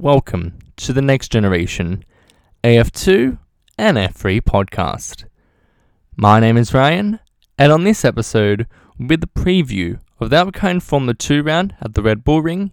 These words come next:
in Spielberg, Austria. This will be the seventh round of the season in this year's F I Formula Two Championship,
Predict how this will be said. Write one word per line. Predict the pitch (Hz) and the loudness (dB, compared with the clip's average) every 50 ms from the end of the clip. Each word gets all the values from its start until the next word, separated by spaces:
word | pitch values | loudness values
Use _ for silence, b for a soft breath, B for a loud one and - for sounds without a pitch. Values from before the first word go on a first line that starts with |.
| _ | _
in | - - 170 | -8 -6 -6
Spielberg, | - - - - 185 196 208 202 190 196 220 214 202 - _ _ _ - | -6 -6 -4 -2 0 0 0 2 0 0 0 -2 -4 -8 _ _ _ -4
Austria. | - 120 127 - - - 110 101 92 92 - - - _ _ _ _ _ _ _ _ _ _ _ _ _ _ _ _ _ _ _ _ _ _ _ _ _ _ _ _ _ _ _ | -2 -2 -2 -4 -6 -6 -4 -2 -2 -2 -4 -6 -12 _ _ _ _ _ _ _ _ _ _ _ _ _ _ _ _ _ _ _ _ _ _ _ _ _ _ _ _ _ _ _
This | - 202 - - | -2 -2 -2 -2
will | 247 | -2
be | 226 247 | 0 2
the | 202 170 165 | 2 2 0
seventh | - - 151 143 160 151 - - | 0 -2 -4 -4 -4 -6 -6 -4
round | 117 107 104 101 | -2 -2 -2 -2
of | 95 | -2
the | 98 | -4
season | - - 107 107 113 107 123 120 | -4 -4 -2 -2 -2 -2 -2 -2
in | - 113 117 117 | -2 -4 -4 -2
this | 135 175 190 - - 156 | -2 -2 -2 -2 -4 -4
year's | 147 139 131 - - - | -2 -2 -2 -4 -2 -2
F | 147 170 - - | -2 0 0 2
I | 185 196 | 0 0
Formula | 202 - - 101 90 90 - | 0 0 -2 -4 -4 -4 -6
Two | - - 87 | -6 -8 -8
Championship, | - - 101 98 113 - 95 85 80 - - - - - - - | -4 -2 -2 -2 0 -2 -2 -4 -6 -6 -6 -6 -8 -8 -10 -16